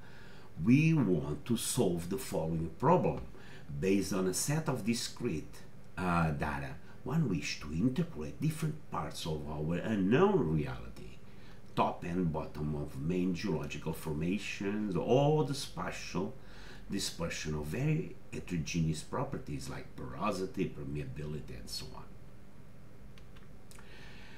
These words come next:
Uh, let us take the form of our linear interpolator. Uh, given a set of sample values, z x of I,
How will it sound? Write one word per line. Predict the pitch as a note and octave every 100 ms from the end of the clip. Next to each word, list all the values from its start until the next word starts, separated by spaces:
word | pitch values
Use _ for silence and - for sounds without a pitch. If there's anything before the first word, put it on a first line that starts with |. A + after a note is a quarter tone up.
| - - - - - - -
Uh, | C3+ C3 B2+
let | D#3+ G#3+ B3+
us | B3 - -
take | E3+ A2 F#2
the | -
form | - G#2 F#2+ F#2
of | E2+ D#2+
our | D#2+ F2 E2+
linear | E2+ F#2 E2+ D2+ C#2
interpolator. | D2 D#2+ D2 - D2 C#2+ C2+ C2 - - - - - - - - - - -
Uh, | F2+ F#2+ -
given | F#2 F3 F#3+
a | E3+
set | - - E3 E3+ E3
of | D#3
sample | - - C#3 C#3 - G#2
values, | D#2 E2+ D#2+ - - - - - - - - C#2+
z | D2 F2 - -
x | - -
of | E2 D#2 -
I, | - - -